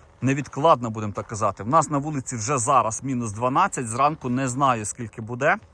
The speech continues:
Це в нас, хто ще новенький на моєму каналі і не знає, це моя сімейна Hyundai Kona, батарейка шістдесят чотири кіловати, двадцятого року випуску.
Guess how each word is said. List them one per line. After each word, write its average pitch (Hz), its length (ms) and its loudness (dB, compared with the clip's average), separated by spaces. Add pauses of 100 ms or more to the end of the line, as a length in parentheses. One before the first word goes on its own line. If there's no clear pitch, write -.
(580)
Це 151 120 -2
в 147 60 -2
нас, 143 300 2 (140)
хто 127 280 -4
ще - 300 -8 (220)
новенький 123 540 -4 (520)
на 135 80 -2
моєму 143 280 0
каналі 139 380 2
і 120 40 -2
не 131 120 -2
знає, 180 300 -2
це - 140 -6
моя 139 440 2 (720)
сімейна 160 560 -2
Hyundai 139 480 -2
Kona, 185 320 2
батарейка 139 440 -2
шістдесят 127 500 -6
чотири 135 220 -8
кіловати, 180 460 0
двадцятого 123 880 -2
року - 240 -6
випуску. 160 520 -6